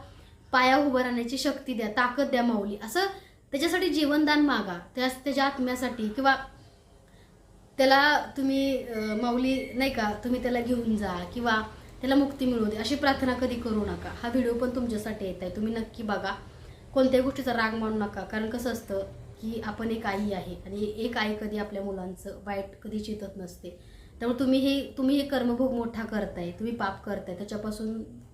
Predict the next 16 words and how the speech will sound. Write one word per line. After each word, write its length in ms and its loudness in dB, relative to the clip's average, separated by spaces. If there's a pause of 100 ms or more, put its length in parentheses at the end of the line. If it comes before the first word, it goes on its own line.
(220)
खूप 180 -6
काही 140 0
गोष्टी 280 0
होऊ 100 0
शकतात. 400 -6 (420)
त्यामुळे 200 -2
स्वामींना 600 0 (120)
असं 140 -2
सांगा 340 -2
की 200 -10
"स्वामी, 400 -4 (440)
पुढचा 200 -4
जन्म 260 0
त्याला 220 0
चांगला 420 -2
द्या 340 -6